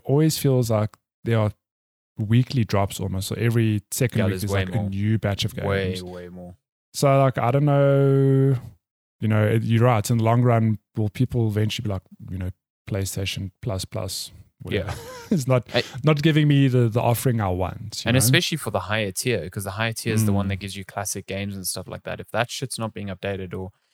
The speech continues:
Speaker 2: you know, because I'm sure a lot of people subscribed and, you know, you know the way people subscribe. They go for long,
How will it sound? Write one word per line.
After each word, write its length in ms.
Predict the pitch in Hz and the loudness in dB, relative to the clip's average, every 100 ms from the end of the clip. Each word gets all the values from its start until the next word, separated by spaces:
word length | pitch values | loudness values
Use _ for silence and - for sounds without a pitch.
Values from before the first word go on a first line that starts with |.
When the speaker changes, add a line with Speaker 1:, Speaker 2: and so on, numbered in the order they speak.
| _ | _
Speaker 2:
you 60 | 123 | 0
know, 60 | 110 | 2
because 280 | 120 127 120 | 2 0 0
I'm 100 | 127 | 0
sure 160 | 196 | 2
a 60 | 143 | 2
lot 160 | 127 | 2
of 80 | 117 | 0
people 260 | 120 117 117 | -4 -4 -4
subscribed 500 | - - - 110 107 | -4 -4 -2 0 0
and, 240 | 120 123 | -2 -2
you 120 | 139 | -2
know, 100 | 165 | 0
you 220 | 127 127 156 | 2 2 0
know 100 | 110 | 0
the 80 | |
way 140 | 101 95 | -2 -6
people 260 | - 104 | -8 -8
subscribe. 460 | 98 101 - 104 95 | -8 -8 -6 -4 -4
They 80 | 101 | -2
go 120 | 117 | -2
for 160 | - 110 | -2 -6
long, 500 | 101 101 101 98 | -6 -8 -10 -12